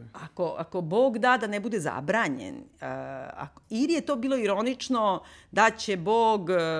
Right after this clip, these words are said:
kad ostavi motiku i budem imao vremena za tu vašu buržoasku zabavu, pa da čitam i neki roman. I samo me zanima dvadeset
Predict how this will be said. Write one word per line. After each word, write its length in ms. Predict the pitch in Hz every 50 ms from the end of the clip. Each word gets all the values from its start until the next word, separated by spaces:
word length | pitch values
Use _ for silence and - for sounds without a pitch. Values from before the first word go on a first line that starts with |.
| 156 156 156
kad 200 | 147 175 170 170
ostavi 340 | 190 190 196 - 214 202 180
motiku 640 | 170 180 185 185 - 226 - - - 196 185 180
i 80 | 180 175
budem 260 | 151 180 180 190 180
imao 220 | 185 180 180 175 175
vremena 360 | 170 175 170 170 170 160 156
za 100 | 151 156
tu 120 | - 170
vašu 220 | 160 160 156 - 175
buržoasku 540 | 151 131 160 165 156 175 160 156 - - 165
zabavu, 540 | 156 156 139 139 156 185 185 170 170 156 139
pa 200 | - - 165 147 147 143 135 - - - 131
da 140 | 160 160 160
čitam 280 | 147 - 160 - 165 147
i 40 | 143
neki 260 | 143 139 139 - 156
roman. 400 | 143 135 143 165 202 220 214 180 - - - - - - - - _ _ _ _ _ -
I 160 | 233 208 208
samo 260 | - - 294 311 370
me 120 | 359 294 226
zanima 320 | 254 277 294 285 262 233
dvadeset 300 | 208 254 262 262 262